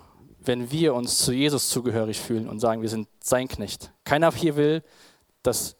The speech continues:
wir hier Knechte von der Gemeinde machen, sondern wir wollen Menschen in die Nachfolge von Jesus rufen.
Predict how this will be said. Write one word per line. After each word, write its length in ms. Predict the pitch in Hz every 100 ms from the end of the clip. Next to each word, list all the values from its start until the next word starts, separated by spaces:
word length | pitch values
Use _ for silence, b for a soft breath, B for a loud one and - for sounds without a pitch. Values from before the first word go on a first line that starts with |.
| -
wir 140 | 123
hier 160 | 117 120
Knechte 480 | - 139 - 131 120
von 360 | - 113 110 - _ _ _ _
der 80 | 113
Gemeinde 300 | 113 123 135
machen, 260 | 110 110 107
sondern 200 | 113 107
wir 140 | 107
wollen 340 | 120 123 123 123 b b b b _
Menschen 320 | 127 135 143 127
in 60 | 123
die 40 |
Nachfolge 320 | 135 139 120
von 160 | - 120
Jesus 320 | 131 117 -
rufen. 320 | 104 - 101